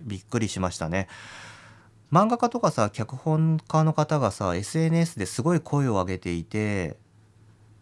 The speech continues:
三谷幸喜さんとかね、三谷幸喜さんはワイドショーで話したのかな？あの、安住さんと一緒にやってる番組だよね。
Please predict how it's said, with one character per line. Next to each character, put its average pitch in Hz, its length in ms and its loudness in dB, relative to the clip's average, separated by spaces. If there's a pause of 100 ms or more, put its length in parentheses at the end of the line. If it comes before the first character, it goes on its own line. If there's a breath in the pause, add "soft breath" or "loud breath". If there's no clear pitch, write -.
三 147 140 4
谷 110 180 4
幸 123 160 0
喜 - 80 -8
さ 95 140 0
ん 87 40 -2
と - 80 -8
か 85 120 0
ね、 95 180 -2
三 113 140 -2
谷 220 180 0
幸 175 140 0
喜 - 80 -4
さ 113 100 2
ん 95 80 2
は 90 80 2
ワ 101 180 4
イ 110 60 2
ド 120 100 0
シ 107 140 -6
ョ 85 80 -2
ー - 40 -2
で 76 100 -4
話 98 280 -4
し - 20 -20
た 82 100 -6
の 76 80 -6
か 85 120 -4
な？ 117 260 -2
あ 104 100 -2
の、 87 480 -2
安 101 220 -2
住 90 140 -2
さ 82 220 -4
ん 78 80 -6
と - 80 -10
一 85 80 -6
緒 - 160 -8
に 80 80 -4
や 82 80 -4
っ - 20 -18
て - 120 -8
る 90 60 -8
番 92 180 -4
組 92 140 -6
だ 95 80 -2
よ 82 60 -4
ね。 90 180 -4